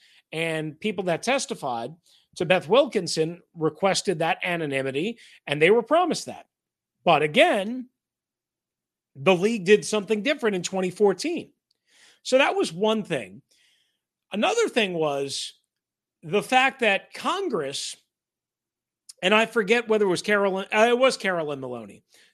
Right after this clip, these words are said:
now that I look at my notes real quick, said they attained a secret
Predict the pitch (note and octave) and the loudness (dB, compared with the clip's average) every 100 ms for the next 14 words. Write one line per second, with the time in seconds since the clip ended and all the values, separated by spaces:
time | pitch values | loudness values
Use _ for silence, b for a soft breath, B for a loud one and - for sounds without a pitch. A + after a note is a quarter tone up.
0 | - E3+ E3 C#3+ C3+ E3 D#3+ D#3+ C#3 C3+ | -2 0 0 -2 -4 -4 -4 -4 -6 -6
1 | C#3 C3+ C#3 A2+ C#3 A2+ _ b b b | -6 -6 -10 -8 -10 -10 _ b b b
2 | b b b b - B3+ A#3 F#3 - _ | b b b b -2 2 2 -2 -18 _
3 | _ _ - D3 B3+ C4+ C4 - C4+ D#4+ | _ _ -4 2 4 4 -2 -4 -4 -2
4 | D#4+ - G3+ F#3 - - E4+ G4 - F4+ | -6 -6 -6 -4 -4 -2 0 0 -2 -4
5 | F#4+ | -4